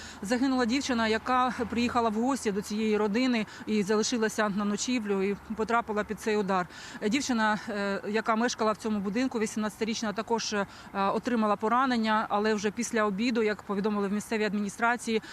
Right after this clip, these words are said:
її вже виписали додому, в неї струс мозку. Е, також, е, в цій родині ще постраждала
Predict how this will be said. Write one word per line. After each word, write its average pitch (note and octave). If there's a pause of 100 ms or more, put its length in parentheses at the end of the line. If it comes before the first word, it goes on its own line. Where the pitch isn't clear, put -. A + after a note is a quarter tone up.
(100)
її G#3+
вже G3
виписали G#3
додому, G#3
в F#3+
неї G#3
струс G#3+
мозку. A#3 (240)
Е, F#3+
також, B3
е, G#3+
в G3
цій B3
родині A#3
ще A3+
постраждала G#3+